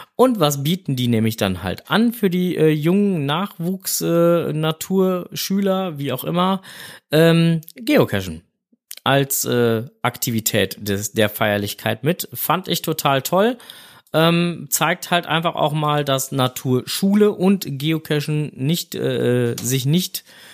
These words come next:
äh, unbedingt beißen muss, sondern dass das kooperativ, ähm, äh, auch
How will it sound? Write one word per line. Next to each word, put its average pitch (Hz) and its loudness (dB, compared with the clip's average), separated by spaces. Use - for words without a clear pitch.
äh, 127 4
unbedingt 131 2
beißen 170 0
muss, 170 2
sondern 143 0
dass 135 0
das 131 -2
kooperativ, 175 -2
ähm, 156 2
äh, 127 4
auch 123 0